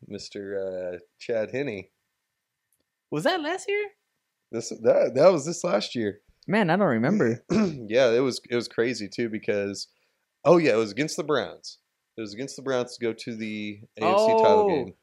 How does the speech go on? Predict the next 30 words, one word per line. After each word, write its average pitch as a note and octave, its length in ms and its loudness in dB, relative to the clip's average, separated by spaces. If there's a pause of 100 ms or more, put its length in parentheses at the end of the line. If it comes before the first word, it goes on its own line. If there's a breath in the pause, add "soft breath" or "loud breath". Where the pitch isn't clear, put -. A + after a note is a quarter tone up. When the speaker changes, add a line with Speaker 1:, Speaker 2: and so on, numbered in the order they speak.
Speaker 2:
okay, F#3+ 380 2
'cause F3+ 140 -2
I F3 140 4
remember G3+ 340 0
people G3 320 -4
were, E3 160 0
like, C3 160 2
rooting D3+ 420 4
for, C#3 180 -2
like, B2 240 4
Baker D3+ 300 2
Mayfield C#3+ 500 0
and, G#2+ 240 -2
and, A2+ 400 -4
and A#2+ 140 -8
the A2+ 60 -8
Browns C3+ 400 -4
to A#2+ 100 -4
win B2+ 160 -2
it B2+ 120 2
all. B2+ 440 4
Speaker 1:
Yep. G#2+ 380 4
Speaker 2:
I, - 40 0
I'm C#3+ 100 -2
starting D3 260 -6
to A2+ 60 -8
remember A2 340 -8
now. A2+ 180 -8
Speaker 1:
Yeah, A2+ 240 10
because A2+ 720 4